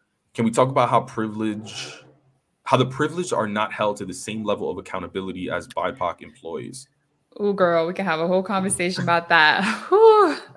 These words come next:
Speaker 2: <laughs> Uh, some people use company culture as one of the ways companies gatekeep. Gatekeeping is real.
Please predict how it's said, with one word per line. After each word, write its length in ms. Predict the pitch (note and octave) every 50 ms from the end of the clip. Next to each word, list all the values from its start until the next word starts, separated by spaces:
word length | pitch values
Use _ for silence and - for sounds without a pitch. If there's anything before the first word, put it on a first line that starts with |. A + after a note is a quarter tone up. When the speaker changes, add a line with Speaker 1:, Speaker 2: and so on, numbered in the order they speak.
| - C#4+ D4+ - - - - - - - - -
Speaker 2:
<laughs> 100 | E4+ E4 E4 - - - _ _ _ _ - - - - - - - - - - - - - - - - - - - _ _ _ -
Uh, 200 | G3+ G3+ G3 G3
some 240 | F#3+ - G3+ G3
people 220 | G3 G#3 G3 G3+ G3+
use 240 | F#3+ F#3+ G3 G3 G3
company 340 | - G3+ G3 G3 G3 F#3+
culture 380 | F#3 - G3 F#3 F3 - G#3+ F#3+
as 240 | E3+ E3 E3 E3 -
one 100 | F3+ F3+
of 120 | F#3 F3+ F3
the 80 | F3
ways 380 | E3+ F3 F3 F3 F3 F3 F3 -
companies 500 | - G3 E3+ E3+ F3 E3+ E3+ E3+ E3 -
gatekeep. 640 | - E3+ - - G3+ G3 - F3 D#3+ - - - _ _ _ _ _ _ _ _ _ _ _ _ _ _ _ - - _ _ _ _ _ _ F#3+ -
Gatekeeping 540 | F3+ F#3 F3+ - - E3+ E3 - F#3 F#3 F#3+
is 200 | F#3+ F#3 - G3
real. 760 | G3 F#3 F#3+ G#3+ A#3 A#3 G#3+ G3+ G3 G3 G3 G3 G#3 A3 -